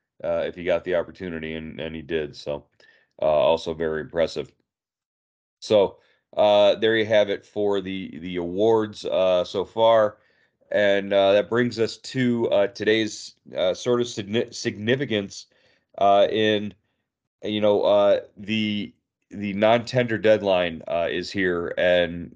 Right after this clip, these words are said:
at eight o'clock tonight, uh, we'll, we'll know which Guardians players, uh, of the nine who are eligible for, uh, free agency are, are, are tendered contracts. I, I,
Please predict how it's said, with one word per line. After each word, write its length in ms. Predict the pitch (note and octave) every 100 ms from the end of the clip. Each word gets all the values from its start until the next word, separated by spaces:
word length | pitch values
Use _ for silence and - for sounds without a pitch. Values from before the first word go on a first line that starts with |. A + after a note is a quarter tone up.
| -
at 400 | E2 C#2+ F#2 F2+ -
eight 140 | -
o'clock 420 | C3 A2+ G#2+ -
tonight, 500 | - G2 G2+ G2+ F#2+ _ _ _ _ -
uh, 300 | E2+ E2+ E2+
we'll, 320 | F2 F2+ F2+
we'll 200 | F2 F#2
know 580 | F2+ G2 G2 F#2+ F#2 F2+ _ _
which 500 | F2 G#2+ G#2+ - -
Guardians 500 | - G#2 G2+ G2 F2
players, 600 | _ A2+ G#2+ G#2 G2+ F2+ - _ _ _ -
uh, 320 | F2 E2+ E2+
of 220 | - F2+
the 80 | F2+
nine 420 | F2+ F#2+ G2+ G2
who 140 | F#2+ F2+
are 220 | E2 -
eligible 560 | G#2+ A2+ G#2+ F#2+ G#2 G2
for, 520 | - G#2 G2 F#2 F2+ _ _ _ _
uh, 200 | - D2
free 300 | - G2 G2+
agency 640 | G#2 G2 G2+ - G#2+ G2+ - _ _ -
are, 380 | F2 E2+ E2 -
are, 400 | E2 F2 E2 -
are 160 | D#2+ D2+
tendered 420 | - G#2+ F2+ E2+
contracts. 640 | - A2+ A2 A2+ G#2 G2+ -
I, 160 | D#2 D#2+
I, 220 | D2